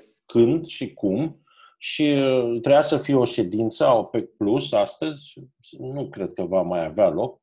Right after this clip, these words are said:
poate mâine, sunt șanse, spun unii. Uh, e o suită de țări, printre care Cuveitul și Emiratele Arabe Unite, care se pare, pe surse, că nu sunt de acord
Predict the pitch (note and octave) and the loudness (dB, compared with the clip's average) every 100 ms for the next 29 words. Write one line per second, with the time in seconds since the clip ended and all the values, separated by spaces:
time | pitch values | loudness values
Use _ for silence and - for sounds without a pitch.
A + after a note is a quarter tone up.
0 | _ E3 D#3 E3 B2+ F#2+ F#2 C3+ - A#2 | _ 0 2 2 2 0 -2 -6 -6 -6
1 | - G2 D2+ - C#3 - A#2+ F2 F2+ B2 | -4 -4 -4 -8 -10 -6 -6 -4 -4 -6
2 | C#3+ - - - - - C3+ C3+ B2 A#2+ | -8 -16 -20 -20 -18 -4 -2 0 -2 -4
3 | C#3+ C3+ - D3+ D3+ D3 A#2+ A2 - C3 | -4 -4 0 0 0 0 0 -2 0 -2
4 | - A2+ G#2+ - G2+ B2+ A#2 G#2+ - G2 | -2 -8 -8 -6 -4 0 2 0 -4 -6
5 | F#2 F#2 A#2 - G#2+ - G#2+ G#2 F#2+ F2+ | -2 -2 -4 -6 -12 -10 -8 -6 -4 -2
6 | G#2 A2+ A2+ - F2+ F#2+ G2+ G#2 F2+ E2+ | 0 0 -2 0 2 2 2 0 0 -2
7 | F2 - C3+ D3 _ _ _ _ _ D3 | -8 -4 -4 -4 _ _ _ _ _ 2
8 | D3+ F3 E3+ D#3 B2 G#2 _ _ _ - | 2 4 2 0 -6 -16 _ _ _ -20
9 | _ - C3+ - A2+ G2+ C3+ D#3 - A#2 | _ -8 -6 0 2 2 -2 -4 -6 -6
10 | - E3 E3+ F3+ G3 G#3 G3 D3+ A2+ - | -6 -8 -4 -4 -4 -4 -2 -2 -4 -8
11 | G#2 F#2+ F#2+ - A2+ A2+ | -6 -2 -2 -2 -6 -6